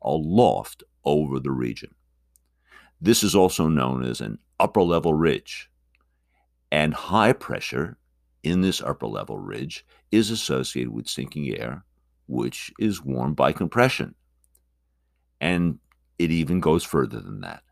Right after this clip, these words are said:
On the west side of the ridge, there tends to be southerly flow, flow, flow from the south, which brings warm air up into the region. So upper level highs, upper level ridges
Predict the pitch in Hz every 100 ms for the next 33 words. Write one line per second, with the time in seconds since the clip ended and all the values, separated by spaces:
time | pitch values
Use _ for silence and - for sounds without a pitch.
0 | _ _ _ _ _ 87 107 104 101 92
1 | 110 135 - - 50 - 50 - 50 50
2 | 50 - - _ _ 64 64 - 92 92
3 | - 62 58 - - - - 117 104 78
4 | 69 - 67 50 50 - 65 64 53 -
5 | 87 80 67 60 - 107 98 58 - _
6 | _ _ 73 73 - 82 87 80 78 -
7 | - 69 67 73 82 76 67 64 55 -
8 | - - 57 - - 107 117 113 - -
9 | _ _ _ _ _ - - - _ _
10 | _ _ 87 101 110 107 104 104 107 92
11 | 95 58 - - - _ _ _ _ _
12 | - 69 87 80 85 95 90 107 98 -
13 | - -